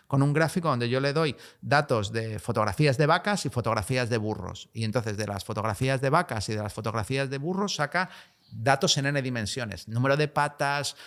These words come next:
eh, peso, ta-, pues n dimensiones. Y lo que hacen los algoritmos de machine learning es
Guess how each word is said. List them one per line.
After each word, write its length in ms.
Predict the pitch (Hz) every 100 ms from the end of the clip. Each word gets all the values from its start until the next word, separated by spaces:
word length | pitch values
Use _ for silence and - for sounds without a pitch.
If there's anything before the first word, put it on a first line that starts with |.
| - -
eh, 220 | 123 120
peso, 800 | - 165 139 - 147 143 143 135
ta-, 180 | 160 175
pues 220 | 113 - -
n 180 | 151
dimensiones. 680 | 139 127 113 - 113 113 127 -
Y 80 |
lo 120 | 147 135
que 80 |
hacen 180 | 147 180
los 120 | 170
algoritmos 300 | 175 175 180
de 20 | 175
machine 300 | 160 180 180
learning 320 | 196 208 190
es 240 | 156 -